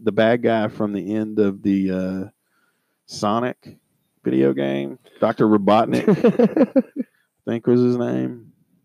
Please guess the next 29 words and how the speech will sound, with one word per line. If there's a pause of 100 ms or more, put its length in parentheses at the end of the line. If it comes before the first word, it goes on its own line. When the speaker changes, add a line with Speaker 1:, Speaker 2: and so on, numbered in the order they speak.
(320)
Speaker 1:
at
least
from
my
angle. (960)
Speaker 2:
Yeah,
Speaker 1:
He's
got,
like,
a
Speaker 2:
I
think
Speaker 1:
large
Speaker 2:
so.
Speaker 1:
body,
large,
large
round
body
and
a
head.
Speaker 2:
<laughs>
Yeah. (600)
Speaker 1:
Little (260)
tuft
of
hair, (1600)
maybe.